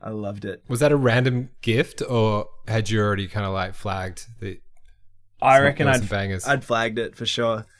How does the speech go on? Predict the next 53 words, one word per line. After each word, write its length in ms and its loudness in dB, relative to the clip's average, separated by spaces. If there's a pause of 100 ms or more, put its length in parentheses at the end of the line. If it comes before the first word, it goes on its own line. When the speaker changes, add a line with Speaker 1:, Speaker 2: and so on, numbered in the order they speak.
(140)
Speaker 1:
I, 200 -2
I 120 -2
think 140 0
I 80 4
quite 280 -2
clearly 280 0
liked 500 -6 (120)
music. 400 -6
Like, 200 -8
I 60 -8
had, 220 -8
like, 200 -10
a 40 -8
sort 200 -8
of, 200 -12 (540)
you 80 -8
know, 280 -4
obvious 360 -8
response 380 -10
to 160 -4
it, 180 -10 (100)
pretty, 180 -6
like, 240 -4
keen 220 -4
on 140 -2
it 160 -8
whenever 260 -6
it 40 -8
got 160 -12
played 220 -8
around 200 -6
the 80 -6
house, 480 -8 (160)
and 80 -10
would 140 -8
sort 160 -6
of 100 -8
just, 160 -10
like, 160 -8 (280)
sit 340 -8
in 320 -8 (180)
front 200 -6
of 80 -6
the, 220 -6 (220)
like, 220 -12
speakers. 580 -12
Speaker 2:
Ready 180 -6
for 120 -8
the 80 -12
full 200 -8
length. 360 -8 (500)
Speaker 1:
Yeah. 380 0
<laughs> 60 -4